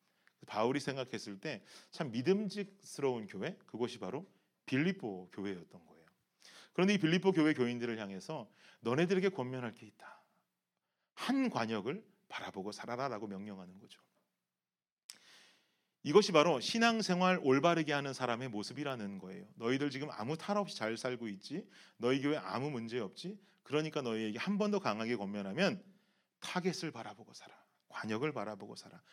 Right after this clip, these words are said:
그게 올바른 사람이야." 여러분, 여러 설-, 목사님들의 설교를 통해서 하마르티아라는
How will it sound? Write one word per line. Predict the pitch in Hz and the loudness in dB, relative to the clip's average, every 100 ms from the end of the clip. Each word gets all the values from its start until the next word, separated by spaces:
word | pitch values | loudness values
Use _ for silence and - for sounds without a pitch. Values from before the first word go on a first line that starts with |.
| - _ | -20 _
그게 | - 127 | 0 6
올바른 | 165 110 101 110 | 6 6 0 -2
사람이야." | 120 117 104 92 85 - _ _ _ _ _ _ _ _ _ _ _ - - _ _ _ _ - | -8 -12 -16 -18 -20 -20 _ _ _ _ _ _ _ _ _ _ _ -20 -20 _ _ _ _ 0
여러분, | 147 175 | 2 6
여러 | 143 175 | 8 8
설-, | 190 202 196 - | 6 4 2 -4
목사님들의 | 165 131 190 190 190 185 | -4 0 4 6 6 6
설교를 | 190 190 190 | 6 8 6
통해서 | 185 180 175 - 123 | 6 2 0 -2 -2
하마르티아라는 | - 240 254 269 269 240 214 185 151 139 127 117 | 0 4 4 2 -4 0 2 2 2 -2 -4 -8